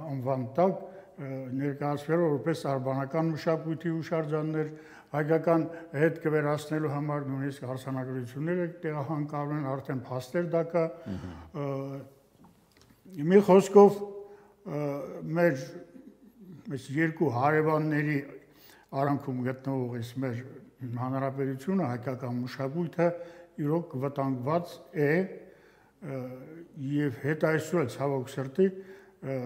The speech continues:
Speaker 1: այնպես է զարգացումներ է գնում, որ, ա,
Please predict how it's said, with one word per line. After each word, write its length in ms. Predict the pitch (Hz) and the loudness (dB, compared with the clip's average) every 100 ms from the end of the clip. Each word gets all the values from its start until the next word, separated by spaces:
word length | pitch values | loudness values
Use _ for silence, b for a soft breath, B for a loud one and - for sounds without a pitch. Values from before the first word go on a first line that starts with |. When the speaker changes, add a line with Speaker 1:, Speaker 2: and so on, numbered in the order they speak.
| 123 113 139 | -8 -8 -2
Speaker 1:
այնպես 340 | 143 139 143 - | -2 0 -4 0
է 60 | 143 127 123 | -2 -2 -4
զարգացումներ 800 | 127 143 139 143 143 139 143 143 | 0 0 2 0 0 -2 0 0
է 60 | 135 | -2
գնում, 400 | 127 135 160 190 | -2 -2 0 0
որ, 160 | 160 156 | 0 -2
ա, 180 | 156 | -6